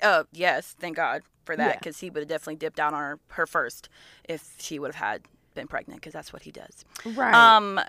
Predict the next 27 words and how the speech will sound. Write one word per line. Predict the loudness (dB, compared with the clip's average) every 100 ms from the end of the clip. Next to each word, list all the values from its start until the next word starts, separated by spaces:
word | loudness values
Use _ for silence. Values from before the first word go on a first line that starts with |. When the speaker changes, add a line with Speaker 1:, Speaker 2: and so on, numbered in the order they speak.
| -6
Speaker 1:
but, | 2
Speaker 2:
But | 8 10 8 4
yeah, | 0 -2 0
Speaker 1:
you | 2 4
Speaker 2:
so | 6 6 6
Speaker 1:
know. | 2 -4 -4 -6 -6 -6
<laughs> | -10 -2 -4 -2 0
Speaker 2:
we're | 4 6 6 2 0
sitting | 0
here | 2 4
talking | 4 4
about, | 4 4 4 2
you | -2
know, | 0 0
this | -2
girl's | 0 0 0
relationships | 0 -2 -2 -4 -8 -4 -2 0 0 -4 -6
and | -10
things | -8 -8 -4
like | -4 -4
that. | -4 -2
Of | -4
course, | 0 0 0
it's | -6 -8
nice, | -6 -6 -4 -8 -8
but | -6 -6 -4
we, | -4